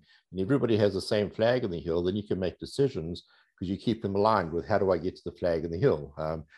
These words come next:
they may not, and you can, then you can start to actually, as I say, democratize and move those things down. And then I think the, the other piece that I'm seeing, and I think it's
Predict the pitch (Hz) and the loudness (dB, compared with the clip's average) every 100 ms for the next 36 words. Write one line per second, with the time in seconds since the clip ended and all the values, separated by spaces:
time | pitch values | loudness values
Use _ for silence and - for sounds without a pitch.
0 | _ - 92 107 107 98 92 82 87 90 | _ -6 0 2 4 2 -2 -8 -6 -4
1 | 92 85 92 113 110 98 90 - 95 - | -4 -2 0 2 0 -2 -4 2 2 2
2 | 85 78 90 - 90 87 80 76 - 82 | -2 -2 -2 -4 -4 -2 -4 -6 -6 -4
3 | 76 82 82 - 76 80 76 73 _ - | -4 -4 -6 -6 -6 -2 -2 -6 _ -20
4 | _ - 78 82 78 80 - 80 73 - | _ -12 -6 -6 -4 -6 -6 -10 -10 -6
5 | 82 82 76 - _ _ _ _ _ - | -4 -4 -8 -14 _ _ _ _ _ 2
6 | 135 151 147 214 196 139 117 123 131 123 | 6 6 8 6 8 6 6 8 8 4
7 | - 123 107 107 98 90 - 123 110 92 | 0 0 2 4 4 2 -2 -4 -2 -2
8 | 90 139 120 - | -2 0 -2 -4